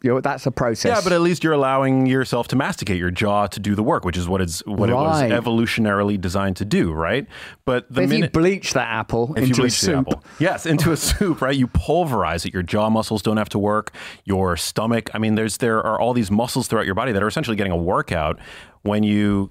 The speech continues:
Speaker 2: consume a bolus of whole food. We digest food slower. It sends satiety signals, um, to our brains in a more, uh, deliberate manner. And so people,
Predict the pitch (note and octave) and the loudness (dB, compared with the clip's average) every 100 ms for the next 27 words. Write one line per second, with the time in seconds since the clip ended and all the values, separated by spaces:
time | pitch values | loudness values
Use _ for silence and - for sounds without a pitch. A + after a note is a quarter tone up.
0 | - A2 - D3 C3 G2+ F2 F#2 G#2 G#2+ | -4 -4 0 2 2 0 -4 -2 0 0
1 | F#2+ - F2+ - - A2 - - C#3+ D#2 | -2 -4 -6 -4 -2 -2 -2 -2 0 0
2 | D#2+ - - - - G2+ G2 F#2+ F2 G2 | -6 -14 -20 -20 -6 -2 -2 -2 -2 -4
3 | - F#2+ E2 - B2 B2 A2+ F#2 - G#2+ | -4 -6 -4 -2 0 0 -2 -2 -2 -2
4 | G#2 G2 F2 - - F#2 F#2+ A2 A2 - | 0 -2 -4 -8 -8 -6 -4 -2 -4 -4
5 | G#2+ G#2+ G2+ G2+ - - F2+ E2 D#2+ D#2+ | -2 0 -2 -4 -8 -6 -2 -2 -2 -4
6 | F#2+ E2 D#2 F2+ G2+ G#2 G#2 - F#2 F2 | -4 -4 -2 0 2 0 -2 -4 -2 0
7 | F2+ F2+ E2+ - - - E2+ D#2 F#2 G2 | 0 0 -2 -6 -14 -6 -4 -4 -2 0
8 | F#2+ G2+ G2 F#2+ G2 F2+ G2+ A2 G2+ - | 0 0 0 -2 -2 -2 0 0 -2 -2
9 | F#2 - C3 C3 | -2 -2 0 -2